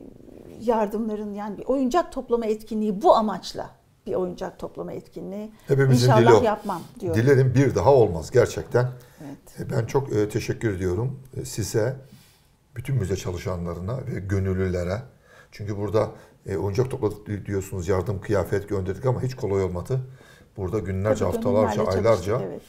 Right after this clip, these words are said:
Speaker 1: evet. Hı.
Speaker 2: e, ki hala da devam ediyor. E, müze, yardıma ihtiyacı olan müze bir yardım etme merkezine, e, dönüştürüyorsunuz.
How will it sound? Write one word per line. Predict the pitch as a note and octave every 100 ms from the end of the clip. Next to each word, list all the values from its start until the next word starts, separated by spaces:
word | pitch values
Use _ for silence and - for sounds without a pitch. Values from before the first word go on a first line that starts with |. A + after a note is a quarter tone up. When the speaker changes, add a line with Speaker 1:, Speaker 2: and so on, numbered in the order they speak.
| - _ -
Speaker 1:
evet. | C4
Hı. | G2
Speaker 2:
e, | F#2+ F#2+ F#2 F#2+ F#2
ki | A2+
hala | A#2+ G2+
da | E2 -
devam | F#2 F#2 F2
ediyor. | E2+ G#2 C#3 - _ _ _ - _
E, | G2 F#2 F#2 F#2+ F#2+ F#2+ F#2+ F#2+
müze, | G#2+ G2 B2 C3 - - _ _ _ -
yardıma | G#2 G2 G#2+ C3 C3+ C#3+ - -
ihtiyacı | - - A2 A#2
olan | A2+ G2+
müze | A2 G2+ - - - - -
bir | A2 F#2
yardım | F#2 F#2 B2+ B2+ - - - _ _ _
etme | G2 - A#2
merkezine, | F#2+ F2 F#2 F2 G2+ A#2 - _ _
e, | - F#2+ D#3+ - F#2+ - _
dönüştürüyorsunuz. | F#2+ F2+ - F2+ E2 - D2+ -